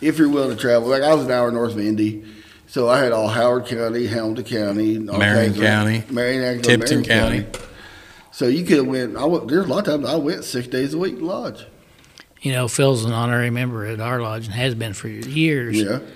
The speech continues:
Speaker 3: But, you know, you think about it, he's like, "God, is that all we can do for him for all,
Speaker 1: Yeah,
Speaker 3: after all
Speaker 1: no
Speaker 3: he's
Speaker 1: kidding.
Speaker 3: done for us?" You know,
Speaker 1: Mm-hmm.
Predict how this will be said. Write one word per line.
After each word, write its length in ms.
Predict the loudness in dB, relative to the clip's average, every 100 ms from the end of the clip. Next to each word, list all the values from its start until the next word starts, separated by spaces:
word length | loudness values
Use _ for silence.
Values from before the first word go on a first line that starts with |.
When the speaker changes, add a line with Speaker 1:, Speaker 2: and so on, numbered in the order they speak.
| -18 -20 _
Speaker 3:
But, 180 | 0 4
you 100 | 6
know, 120 | 6
you 180 | 8 6
think 240 | 4 2 2
about 280 | 4 2
it, 100 | 2
he's 200 | -2 -2
like, 460 | -2 -4 -6 -14 -12
"God, 240 | -6 -4
is 140 | -2 -2
that 100 | 0
all 160 | 2
we 120 | 2 0
can 100 | 2
do 140 | 0
for 100 | 0
him 300 | -4 -2 -4
for 160 | -6 -4
all, 180 | -4 -2
Speaker 1:
Yeah, 80 |
Speaker 3:
after 180 | -4 -4
all 120 | -4
Speaker 1:
no 40 | -2
Speaker 3:
he's 140 | 0
Speaker 1:
kidding. 140 | 0 0
Speaker 3:
done 100 | -2
for 140 | -4
us?" 320 | -4 -4 -6
You 60 | -6
know, 200 | -4 -2
Speaker 1:
Mm-hmm. 160 | -2